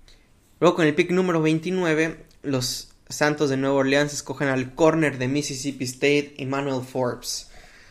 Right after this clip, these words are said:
De nuevo, este, el equipo de, de los Saints necesita corners. Si bien es cierto, tienen, eh, a los dos, a, a la mejor pareja de safeties, ¿no? Ahí con,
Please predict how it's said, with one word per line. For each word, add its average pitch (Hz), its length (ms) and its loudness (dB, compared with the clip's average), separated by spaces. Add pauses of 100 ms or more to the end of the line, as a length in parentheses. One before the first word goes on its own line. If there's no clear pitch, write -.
(720)
De 143 200 2
nuevo, 123 420 4 (300)
este, 127 1000 2 (560)
el 135 180 2
equipo 147 400 0
de, 127 460 2
de 127 100 -2
los 123 140 0
Saints 147 300 0
necesita 131 540 -2
corners. 175 520 2
Si 139 220 -2
bien 147 180 4
es 143 100 0
cierto, 143 320 2
tienen, 139 400 0 (540)
eh, 127 420 4
a 123 80 4
los 127 560 -2 (140)
dos, 160 500 4
a, 123 160 0
a - 140 -2
la 123 100 0
mejor 127 260 -4
pareja 143 320 0
de 123 80 0
safeties, 139 560 0
¿no? 135 120 0
Ahí 135 160 0
con, 127 400 -6